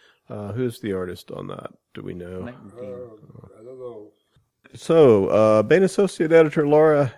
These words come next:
Speaker 1: Haywood Cor-, Corey has, uh, tripped into the room on, on twinkling toes, and she knows the, uh,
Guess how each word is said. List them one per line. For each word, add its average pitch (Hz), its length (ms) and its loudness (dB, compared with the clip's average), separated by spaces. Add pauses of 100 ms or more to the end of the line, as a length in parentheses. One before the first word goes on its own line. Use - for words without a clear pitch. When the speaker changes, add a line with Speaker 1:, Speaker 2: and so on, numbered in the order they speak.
Speaker 1:
Haywood 139 360 -6
Cor-, - 380 -10 (100)
Corey 139 420 -4
has, 113 380 -6
uh, 98 200 -6
tripped - 560 -8
into 131 340 -6
the 113 120 -6
room 113 380 0
on, 98 260 -2 (160)
on 95 160 -10
twinkling 107 480 -2
toes, 101 320 0
and 92 140 -6
she - 120 -10
knows 113 380 -2
the, 87 480 -6
uh, 73 220 -4